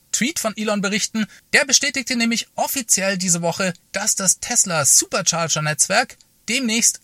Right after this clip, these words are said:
auf dreihundert Kilowatt Peakleistung abgegradet wird. Er sagte leider nicht genau, wann das Ganze denn zum Tragen kommt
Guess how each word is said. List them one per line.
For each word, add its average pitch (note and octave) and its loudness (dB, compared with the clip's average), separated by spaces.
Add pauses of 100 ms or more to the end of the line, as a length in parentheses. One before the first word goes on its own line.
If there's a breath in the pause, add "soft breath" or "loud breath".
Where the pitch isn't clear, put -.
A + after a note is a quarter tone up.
auf G3+ -4
dreihundert G3+ 0
Kilowatt G3+ -2 (100)
Peakleistung E3+ -2
abgegradet C3 -4
wird. - -12 (420)
Er D3+ 2
sagte A#3 4
leider G#3 4
nicht A#3+ 0
genau, F3 2
wann A#3+ -2
das C#4+ 2
Ganze F#3+ 2
denn D#3+ -2
zum D3+ -2
Tragen B3 0
kommt G#3+ 2